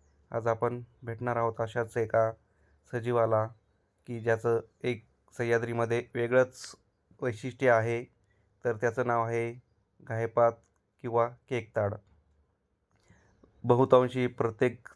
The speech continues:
झाड हे त्याला फूल येतं, फळ येतं, मग त्यातून बीज प्रसार होऊन ते बीज जमिनीत रुजून त्यापासनं झाडं उगवतात. तर ह्या झाडाचं असं नाही, हे झाड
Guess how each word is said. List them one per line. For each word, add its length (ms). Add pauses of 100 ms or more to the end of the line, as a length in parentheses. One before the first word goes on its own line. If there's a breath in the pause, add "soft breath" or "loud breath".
झाड 200
हे 220 (520)
त्याला 180 (100)
फूल 200
येतं, 300
फळ 180
येतं, 340 (220)
मग 280
त्यातून 420 (320)
बीज 280
प्रसार 360
होऊन 340 (420)
ते 320
बीज 380 (240)
जमिनीत 340 (520)
रुजून 360
त्यापासनं 560 (340)
झाडं 220
उगवतात. 520 (920)
तर 100
ह्या 140
झाडाचं 540 (520)
असं 200
नाही, 240 (140)
हे 120
झाड 280